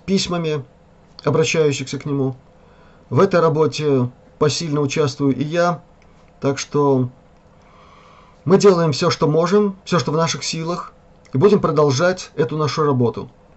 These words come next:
Поэтому еще раз огромный сердечный привет и вселенская любовь от него. Я передаю это с огромной радостью.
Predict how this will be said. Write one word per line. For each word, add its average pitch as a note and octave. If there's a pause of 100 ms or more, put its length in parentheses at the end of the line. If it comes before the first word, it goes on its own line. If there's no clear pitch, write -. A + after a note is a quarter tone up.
(1200)
Поэтому D3
еще D3
раз E3 (640)
огромный D#3+
сердечный D3
привет D3 (880)
и D#3
вселенская F3+
любовь D#3
от C3
него. C3+ (1120)
Я D#3
передаю D#3
это D3+
с C#3
огромной D3
радостью. A#2+